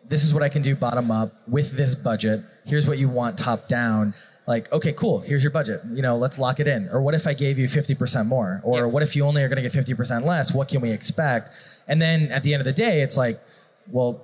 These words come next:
Speaker 1: there's no excuse for hitting or not hitting except for, I mean, there's always hindsight, but I think it's really, really helpful to hold people accountable.
Speaker 2: Yeah, if you can,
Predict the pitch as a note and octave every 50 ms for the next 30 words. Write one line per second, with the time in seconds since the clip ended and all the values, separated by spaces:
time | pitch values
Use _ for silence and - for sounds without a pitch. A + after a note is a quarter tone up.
0 | - - - C#3 C3 - - C#3+ C#3 B2+ A#2+ - - - - D#3 C#3+ C3+ - -
1 | - B2+ A#2+ A#2 A2+ A2 - C#3+ C#3 C3+ B2+ A#2+ A#2 A#2 C#3 D3+ D3 - C#3 A#2+
2 | A2+ A2 A2 A2 A2 A2+ - - C3+ A2+ - - - B2 A#2 G#2 G2+ C3+ D3 C#3+
3 | C3 C3+ C#3 C#3 B2+ A#2+ A2+ A2 G#2 - - - - - _ _ - - - C3
4 | B2+ A#2+ A#2 - A2 F#2+ F#2+ F#2 - - A2+ G#2+ A2+ A2+ D3 C3+ C3+ - - A#2+
5 | B2+ C3 C3+ D3 D3 C#3+ C#3+ C#3 C3+ B2+ C3 B2 A2+ A#2+ A#2 A2+ - A2+ A2 A2
6 | A#2 A2+ B2+ B2 - G#2+ G#2 G#2 G#2+ G#2+ G2+ A2 G2+ F2+ - D3+ C#3 C3+ C#3 E3
7 | F3 F#3 F#3+ D#3+ D3+ D#3